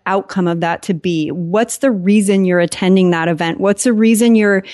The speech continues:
investing your time and your money into that event? That's very, very important so that you don't end up going to an event, spending a ton of time, investing potentially a lot of money in a pass or a ticket or whatever it might be,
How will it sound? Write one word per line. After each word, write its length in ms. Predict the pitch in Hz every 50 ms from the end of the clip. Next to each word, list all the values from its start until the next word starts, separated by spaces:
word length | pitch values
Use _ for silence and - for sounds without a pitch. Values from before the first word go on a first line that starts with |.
| - - - _
investing 640 | - 214 214 190 170 208 214 226 - - 269 254 240
your 140 | 220 202
time 460 | 196 - - - - 196 202 220 233 214
and 120 | 196 190
your 120 | 185 180
money 500 | 175 175 175 180 190 196 185 175 170 - -
into 320 | - 196 190 190 185 202 185
that 200 | 180 180 175 170
event? 400 | 170 156 180 175 165 - - 175
That's 240 | 202 220 208 -
very, 400 | 220 185 175 214 220 247 269 277
very 260 | 214 208 202 202 196 180
important 580 | 175 175 - - 208 196 190 175 170 170 175 - - - - _
so 160 | - - 220
that 120 | 202 208 226
you 160 | 214 208 202
don't 280 | 175 214 202 220 - -
end 140 | 208 202 202
up 120 | 208 190
going 260 | 180 - 196 190 196 190
to 120 | - 214
an 80 | 196 185
event, 400 | 185 175 165 175 170 170 - - _ _ _ _ _
spending 480 | - - - - 208 208 226 240 254
a 80 | 254 240
ton 220 | 240 226 226 208
of 100 | 208 202
time, 440 | - - 190 175 175 170 170 175 175 175 - -
investing 640 | 208 208 196 175 - 208 214 - - 240 226 233 226 - - - - 202 190 -
potentially 560 | - - 214 - 226 226 247 247 - 254 220 202
a 100 | 196 190
lot 200 | 185 185 185 185
of 80 | 185
money 320 | 175 175 180 196 214 196 180
in 80 | 170
a 80 | 170 165
pass 360 | - - 190 180 180 185 -
or 100 | 196 175
a 40 | 170
ticket 320 | - - 196 - - 180
or 100 | 175 170
whatever 300 | 170 170 170 170 160 175
it 80 | 165 165
might 240 | 170 165 165 156 -
be, 380 | 220 226 220 190 180 170 170